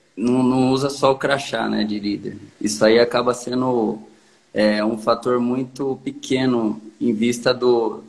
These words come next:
do papel dele dentro da empresa, né? O líder é somente a pessoa que vai fazer aumentar os números, mas ele é a pessoa que vai mudar vidas lá dentro da empresa,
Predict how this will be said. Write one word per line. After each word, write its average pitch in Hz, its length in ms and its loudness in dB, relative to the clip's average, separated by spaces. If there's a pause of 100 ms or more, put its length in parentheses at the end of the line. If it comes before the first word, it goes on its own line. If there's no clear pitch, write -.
(180)
do 120 120 -4
papel 131 480 0
dele 131 220 -4
dentro 123 280 -6
da 120 100 -4
empresa, 104 520 -6
né? 107 140 -6 (560)
O 107 80 -4
líder 113 240 -2
é - 120 -18 (460)
somente 123 340 -2 (1200)
a 127 80 0
pessoa 131 500 -2
que 131 120 -8
vai 127 160 0
fazer 123 400 -2
aumentar 127 460 -2
os 127 200 -8
números, 107 540 -4
mas 110 320 -16
ele 117 420 -10
é 117 60 -2
a 117 100 0
pessoa 120 380 -6
que 127 140 -16
vai 123 360 -4
mudar 127 480 -12
vidas 131 540 -6
lá 127 160 -4
dentro 120 260 -14
da 123 80 -12
empresa, 107 480 -10